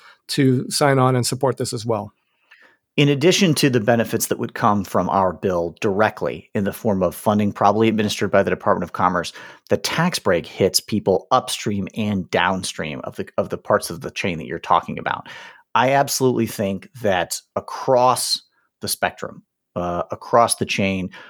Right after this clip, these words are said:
Speaker 2: from, you know, raw materials becoming finished products, you see folks who say, "Yeah, an incentive to build boards in America, that would benefit me."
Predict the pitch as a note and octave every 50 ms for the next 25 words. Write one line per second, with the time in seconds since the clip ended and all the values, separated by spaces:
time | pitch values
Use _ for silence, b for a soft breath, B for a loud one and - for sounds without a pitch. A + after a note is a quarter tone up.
0 | B B B - A#2+ G#2 F#2 F2+ F2+ F2 - - - G2 F#2 F2+ - - A#2 A#2
1 | A2 A2+ C3 C3+ A#2+ - - A#2 G#2+ G#2 G2+ G2+ G2 - - G#2+ - G#2+ G2+ G2+
2 | F#2+ F#2 F2 - - B2 A2+ A2+ G#2+ - - - A2+ F#2+ F2+ D#2 C#2 - - -
3 | - b b b b b b b b _ _ _ _ - - A#2+ D3 C#3 - -
4 | C#3+ B2 - C3 A#2+ A2 - - A2+ G2 - - G#2+ F#2+ F#2 F2+ F2+ E2+ D#2 -
5 | _ _ D#3 B2+ A2 G#2+ F#2+ E2 D#2 D2 - - _ _ - A2+ - - - -
6 | - - B2+ C#3 D3+ C3+ - - G2 - A2+ A2 G#2 F#2 E2 - G2 F#2+ G2 G#2
7 | A2+ C3 C#3+ D3+ D#3 - - - _ - G2 F2 F2 F2 F#2+ A2+ D3 D#3 - G3+
8 | G#3+ G#3 G#3 B B B B _ _ _ - A2+ G#2 - A#2+ G2+ D#2+ - F#2 F#2
9 | E2 - - F#2 - D#2+ D#2 - A2 -